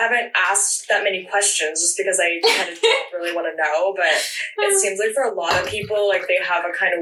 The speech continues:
Speaker 1: weird, like, sexual thing going on with it. And then, like, other people just like to draw anthropomorphic
Speaker 2: <laughs>
Speaker 1: animals and stuff. I don't know. Um, so, yeah, I ended up,
Speaker 2: Interesting.
Speaker 1: like, being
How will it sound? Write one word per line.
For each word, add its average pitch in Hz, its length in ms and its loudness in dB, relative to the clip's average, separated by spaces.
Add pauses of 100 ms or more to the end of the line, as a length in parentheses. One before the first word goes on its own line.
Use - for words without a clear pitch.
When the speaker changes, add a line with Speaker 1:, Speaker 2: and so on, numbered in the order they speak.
Speaker 1:
weird, 160 360 0 (220)
like, - 240 -2
sexual 175 580 0
thing 196 200 2
going 190 240 0
on 190 180 2
with 202 160 -2
it. 208 360 2
And 180 100 -4
then, 165 140 -2
like, 156 220 -2
other 202 260 2
people 208 420 0
just 190 180 0
like 185 200 0
to 175 180 -6
draw 190 600 2 (1300)
anthropomorphic 190 960 0 (420)
Speaker 2:
<laughs> 349 480 2
Speaker 1:
animals 247 560 2
and 320 120 0
stuff. 320 360 2 (180)
I - 160 4
don't 214 180 -2
know. - 300 0 (540)
Um, 185 600 0 (360)
so, - 280 2 (240)
yeah, 202 200 2
I 185 220 2
ended 202 260 0
up, 175 180 2
Speaker 2:
Interesting. 180 120 -4
Speaker 1:
like, 160 280 2 (240)
being 170 440 0